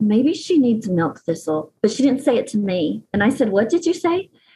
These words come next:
And she said, "I don't know, you know, maybe milk thistle." And she just went on, she blew it off. So I get in my car, I Google, you know, milk thistle. The picture comes up. It's the plant. I didn't read another thing.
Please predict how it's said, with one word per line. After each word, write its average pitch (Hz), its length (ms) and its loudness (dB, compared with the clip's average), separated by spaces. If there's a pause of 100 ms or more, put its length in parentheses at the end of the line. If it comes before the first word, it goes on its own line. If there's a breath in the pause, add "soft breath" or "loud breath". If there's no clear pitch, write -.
(120)
And 269 140 4
she 302 240 -2
said, 262 360 0
"I 294 120 4
don't 226 160 2
know, 170 420 -4
you 226 100 0
know, 208 140 2
maybe 247 320 4
milk 180 400 -2
thistle." 170 580 -4
And 208 140 2
she 247 120 2
just 214 160 2
went 196 160 2
on, 175 60 0
she - 140 -4
blew 175 180 4
it 165 80 0
off. 160 240 -2 (300 loud breath)
So - 360 0
I 233 80 2
get 277 200 2
in 311 80 2
my 294 100 2
car, 220 540 0 (320)
I 220 120 4
Google, 233 800 0 (140)
you 247 100 4
know, 214 300 2 (160)
milk 247 340 0
thistle. 262 540 -2
The 247 80 2
picture 285 520 -2
comes 226 320 0
up. 165 340 2 (240)
It's - 300 -2
the 262 100 2
plant. 196 420 -2 (520 loud breath)
I 254 140 2
didn't 247 220 2
read 240 260 2
another 208 400 2
thing. 240 540 0